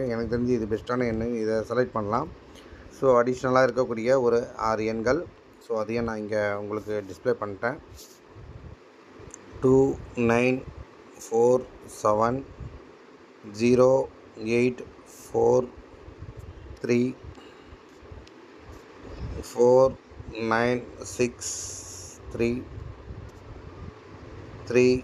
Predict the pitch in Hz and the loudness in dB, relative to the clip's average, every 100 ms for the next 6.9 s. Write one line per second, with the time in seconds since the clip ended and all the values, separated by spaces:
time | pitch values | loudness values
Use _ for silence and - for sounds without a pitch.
0 | - - - - - - 113 113 123 135 | -6 -16 -14 -12 -4 2 4 6 4 0
1 | - - - - - 107 110 120 123 - | -8 -20 -20 -20 -10 -6 -4 -4 -6 -10
2 | - - - - 107 113 123 127 - - | -20 -18 -12 -2 2 2 0 -6 -14 -18
3 | - - - - - - - - - 104 | -20 -20 -20 -20 -18 -16 -14 -12 -8 -2
4 | 110 113 127 127 - - - - - - | 2 4 2 0 -4 -8 -8 -8 -10 -8
5 | - - - 117 123 - - - - - | -6 -2 2 4 2 -4 -8 -8 -10 -12
6 | - - 113 117 117 - 104 107 123 | -14 -4 0 0 -2 -6 0 2 2